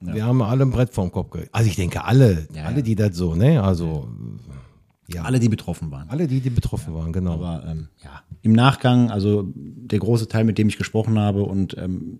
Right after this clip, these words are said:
Speaker 1: die haben halt auch gesagt, ja, im, am Ende ist es wahrscheinlich dann doch die bessere Entscheidung, um, ähm, und da die Ehrlichkeit auch den Schlussstrich zu ziehen, als jetzt wirklich zu sagen,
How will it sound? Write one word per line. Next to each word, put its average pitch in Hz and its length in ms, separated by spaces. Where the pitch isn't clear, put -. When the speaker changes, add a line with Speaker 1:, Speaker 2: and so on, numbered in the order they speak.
Speaker 1:
die 143 340
haben 85 100
halt 90 120
auch 85 100
gesagt, 90 240
ja, 90 180
im, 104 380
am 104 160
Ende 127 220
ist 113 100
es 107 160
wahrscheinlich 110 420
dann 107 180
doch 98 160
die 107 100
bessere 101 320
Entscheidung, 113 540
um, 98 240
ähm, 98 420
und 104 140
da 101 140
die 90 160
Ehrlichkeit 98 1160
auch 92 220
den 90 180
Schlussstrich 101 360
zu - 100
ziehen, 110 380
als 87 140
jetzt - 280
wirklich 87 220
zu - 100
sagen, 85 360